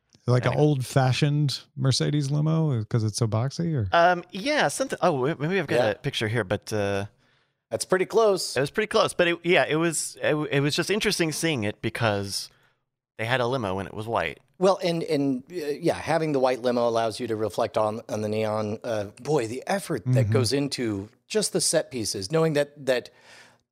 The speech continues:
Speaker 3: the entire facade of this building is crafted just for this ten seconds that they walk by it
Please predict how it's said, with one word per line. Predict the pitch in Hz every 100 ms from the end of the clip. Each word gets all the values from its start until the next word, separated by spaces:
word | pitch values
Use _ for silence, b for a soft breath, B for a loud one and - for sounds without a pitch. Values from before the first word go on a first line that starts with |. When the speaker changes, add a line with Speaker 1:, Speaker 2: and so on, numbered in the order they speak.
| -
Speaker 3:
the | 156 151
entire | 135 - 196 185
facade | - 143 160 147
of | 131
this | 117
building | 143 131 123 104 110
is | 120 107
crafted | - 151 131 - 123 117
just | 226 196
for | - 170
this | 143 - - _ _ _ _ -
ten | 170 165
seconds | 143 - 131 - 95 90
that | 113 101
they | 104
walk | 104 120 117
by | 110 104 110
it | 92 80 -